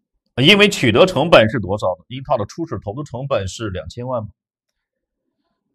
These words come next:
呃，到了二零某九年的三月三十一号，它的公允价值呢是两千五，所以整个累计计入到其他综合收益的金额，那就是两千五减去呢，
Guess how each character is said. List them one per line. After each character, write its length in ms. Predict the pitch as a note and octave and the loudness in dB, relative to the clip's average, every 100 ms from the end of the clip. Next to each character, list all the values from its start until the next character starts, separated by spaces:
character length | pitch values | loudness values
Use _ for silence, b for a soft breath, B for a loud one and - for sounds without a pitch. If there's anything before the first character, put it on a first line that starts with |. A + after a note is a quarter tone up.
| _ | _
呃， 240 | - A2 A2 A2 | -2 0 0 4
到 140 | D3+ C3 | 6 8
了 80 | |
二 340 | G#2 C3+ C3+ A2+ | 6 8 8 6
零 260 | G#2 C3 C3 | 2 -2 -2
某 180 | C#3 D3+ | -2 -2
九 220 | G#2 F#2 | -6 -6
年 200 | F2+ G#2+ | -8 -2
的 160 | A2+ | 0
三 240 | G2+ C3 C3 | 2 0 0
月 80 | G#2+ | -2
三 220 | B2 C3 | -4 -4
十 140 | G#2 | -6
一 60 | A2+ | -2
号， 120 | G#2+ | 0
它 80 | A#2 | 0
的 80 | G2 | -4
公 160 | D3+ E3 | -6 -6
允 100 | G2+ | 0
价 160 | A#2 | 0
值 100 | F#2 | 0
呢 80 | F2 | -4
是 120 | F#2 | -10
两 120 | G2 E2 | -10 -10
千 220 | - G2+ | -8 -8
五， 100 | F#2 _ _ _ _ _ _ | -8 _ _ _ _ _ _
所 180 | - D#3+ | 2 4
以 60 | |
整 220 | - G2+ G2+ | 4 2 6
个 120 | D3 | 6
累 180 | G#2+ F#2 | 6 0
计 120 | B2+ | 0
计 120 | D3+ | 0
入 100 | A#2 | 2
到 180 | G2 G#2+ | 4 4
其 140 | F#2+ G#2+ | 2 0
他 140 | A2+ | 0
综 240 | A2+ C3+ | 0 -6
合 160 | B2+ A2+ | -2 -2
收 160 | A2+ C#3+ | 0 -2
益 60 | |
的 100 | A2 | -2
金 200 | F#2+ B2 | -4 -4
额， 60 | A2+ | -4
那 80 | C#3+ | -4
就 80 | |
是 60 | C3 | -2
两 240 | G#2+ F#2+ | -4 -4
千 320 | G2 C3 C3+ G#2 | -6 -4 -4 -4
五 140 | G2+ | -8
减 240 | - E2 - | -8 -10 -6
去 220 | C3 | -2
呢， 100 | A#2+ | -2